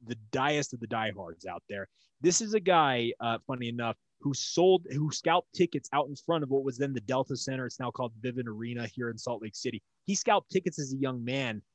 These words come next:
uh, just because he loved the Jazz that much. So I can tell you this much. Everything he is going to do and everything he's done so far in his short run as owner so far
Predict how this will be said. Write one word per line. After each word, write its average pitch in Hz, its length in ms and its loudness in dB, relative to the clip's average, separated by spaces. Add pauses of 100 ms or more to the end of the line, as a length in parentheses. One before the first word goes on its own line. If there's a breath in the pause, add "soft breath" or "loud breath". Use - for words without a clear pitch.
(180)
uh, 117 160 -2
just 135 320 -4
because 131 340 -2
he 131 120 -4
loved 123 180 -6
the 113 60 -8
Jazz 107 300 -4
that 90 200 -10
much. 78 260 -14
So 120 200 -4 (320)
I 143 140 0
can 156 100 -2
tell 170 140 8
you 147 80 6
this 147 240 0
much. 104 240 -6 (400)
Everything 185 500 4
he 170 160 2
is 170 100 4
going 160 240 2
to 139 140 -10
do 151 240 6
and 143 80 6
everything 147 240 -4
he's 135 160 0
done 139 260 0
so 156 240 0 (120)
far 143 320 4
in 143 80 0
his 131 100 -4
short 135 300 -2
run 131 180 -2
as 120 160 -6 (120)
owner 135 220 -2
so 147 200 0
far 143 340 4